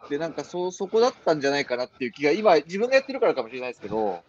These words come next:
あの、企業、企-、今もや-、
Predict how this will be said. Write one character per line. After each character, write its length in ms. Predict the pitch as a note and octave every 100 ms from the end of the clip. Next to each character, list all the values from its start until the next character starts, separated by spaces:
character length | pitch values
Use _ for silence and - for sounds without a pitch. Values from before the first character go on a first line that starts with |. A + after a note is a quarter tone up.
| _ _ - - - - - - -
あ 100 | C#3+
の、 140 | C#3+ C#3
企 320 | - - G#3
業、 320 | C#4 E4 E4
企-、 340 | E4 C#4+ C#4 C#4+
今 140 | E4+
も 80 |
や-、 120 | G#3+